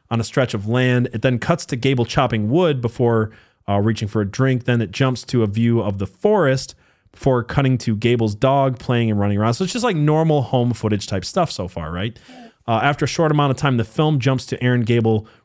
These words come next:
repairing his truck. Uh, soon after that, he begins to drive down the road where his son operates the camera. The latter starts to record a creature crawling on all four in the forest. Not this. This is just his dog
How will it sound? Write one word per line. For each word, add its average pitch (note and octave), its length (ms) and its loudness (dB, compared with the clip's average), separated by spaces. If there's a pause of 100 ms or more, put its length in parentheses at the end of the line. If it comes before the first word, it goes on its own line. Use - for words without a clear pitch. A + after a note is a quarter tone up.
repairing C3 420 0
his G#2+ 140 -2
truck. F#3+ 640 0 (540)
Uh, A2 520 2
soon E3 320 -2
after D3 260 0
that, C3+ 120 2
he B2+ 40 2
begins B2 400 0
to A2 120 -10
drive E3+ 280 2
down G#3 160 2
the F#3 80 2
road A2+ 280 4
where A2 100 2
his A2 120 0
son C3 200 -2
operates G#2+ 440 -2
the A2+ 60 -10
camera. G2 460 -2 (800)
The A#2+ 140 2
latter E3+ 400 2
starts C#3 380 -2
to C3 100 -6
record D#3 420 0
a B2 100 -2
creature G#2 720 -2
crawling C3 340 0
on G#2+ 120 0
all C3 240 -2
four A#2+ 360 0
in G2+ 140 -4
the G#2 40 -2
forest. G2 420 -4
Not C3 180 0
this. G#2+ 160 -2
This G#2 120 -8
is - 40 -14
just F#2 160 -8
his E2+ 100 -10
dog D#2+ 360 -10